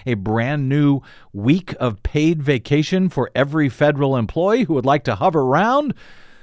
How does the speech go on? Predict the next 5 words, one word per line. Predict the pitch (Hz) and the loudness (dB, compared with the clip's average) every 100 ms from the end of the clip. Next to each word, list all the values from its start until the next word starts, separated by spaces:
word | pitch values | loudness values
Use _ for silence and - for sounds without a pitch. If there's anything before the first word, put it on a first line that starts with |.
| - - - - - - | -20 -20 -20 -20 -14 2
while | 139 139 | 2 4
you | 135 | 2
cast | 127 139 170 180 156 | 0 0 0 0 2
your | 131 | 2
ballot. | 101 123 156 233 311 - | 2 2 4 4 2 -4